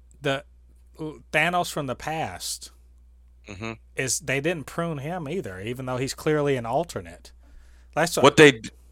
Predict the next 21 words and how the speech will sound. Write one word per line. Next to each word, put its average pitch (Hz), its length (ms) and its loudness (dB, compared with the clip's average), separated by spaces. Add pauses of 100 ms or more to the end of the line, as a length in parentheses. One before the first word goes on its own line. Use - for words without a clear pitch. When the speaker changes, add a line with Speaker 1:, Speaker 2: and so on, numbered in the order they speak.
Speaker 2:
yeah, 139 160 10
what 135 260 12
they 160 140 8
did, 143 240 -2
'cause, 143 180 0
like, 139 160 2
they 135 80 0
s-, - 200 -6 (200)
they 160 300 8
consider 147 840 4
what 117 420 4
the 110 260 4
Avengers 123 640 4
were 107 140 2
doing 123 560 6 (400)
as 110 460 6 (300)
quote 131 300 8
unquote 117 760 6 (380)
good. 113 500 2 (140)
Speaker 1:
Right. 101 160 -8
Speaker 2:
So 113 580 4